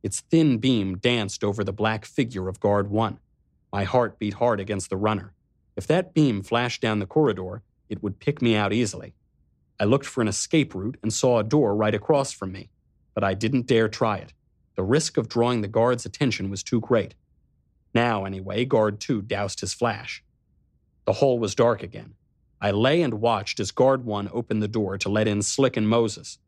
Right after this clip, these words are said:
I saw the four men gather in the dark, four shadows. I could hear them speaking clearly. "Anything?" said Slick. He sounded brusque and relaxed, a competent professional at work.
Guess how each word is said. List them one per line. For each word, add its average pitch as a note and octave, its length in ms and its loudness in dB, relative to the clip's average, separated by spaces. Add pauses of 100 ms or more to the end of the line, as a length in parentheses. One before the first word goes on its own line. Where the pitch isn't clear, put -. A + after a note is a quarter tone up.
(500)
I G2 60 -2
saw A2+ 240 2
the A2 80 -2
four A#2 260 2
men G#2 200 2
gather G#2 360 0
in G#2 60 -2
the G2+ 80 -4
dark, G#2+ 500 0
four A#2 220 2
shadows. G#2+ 580 -4 (360)
I G#2 100 0
could - 140 0
hear A#2+ 180 4
them G2 140 -2
speaking - 460 0
clearly. C3 460 0 (960)
"Anything?" G3+ 640 2 (240)
said G#2 320 0
Slick. - 420 -2 (400)
He A#2+ 80 2
sounded A2 460 0
brusque D3 400 -2
and C#3+ 140 2
relaxed, - 640 0 (260)
a - 60 -14
competent E3+ 540 0
professional B2+ 580 0
at F#2 100 -2
work. G#2+ 280 -2